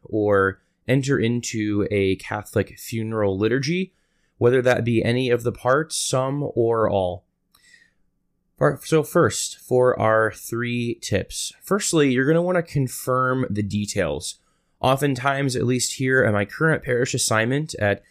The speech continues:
Saint Michael's in Sherrville, there's three other places around named Saint Michael's, whether that be Saint Michael Byzantine in Maryville,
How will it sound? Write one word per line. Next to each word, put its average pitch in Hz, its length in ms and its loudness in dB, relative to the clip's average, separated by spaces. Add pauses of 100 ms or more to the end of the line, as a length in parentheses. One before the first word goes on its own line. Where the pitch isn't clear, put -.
(200)
Saint - 260 0
Michael's 113 600 2
in 101 240 -2
Sherrville, 117 640 0 (380)
there's 139 420 4 (160)
three 175 420 -2
other 135 460 2
places 120 540 0
around 104 580 2
named 107 460 -4
Saint 110 260 0
Michael's, 92 640 -2 (140)
whether 117 260 4
that 113 180 2
be 117 120 0
Saint 120 320 0
Michael 107 340 0
Byzantine 151 720 0
in 104 160 0
Maryville, 143 520 -2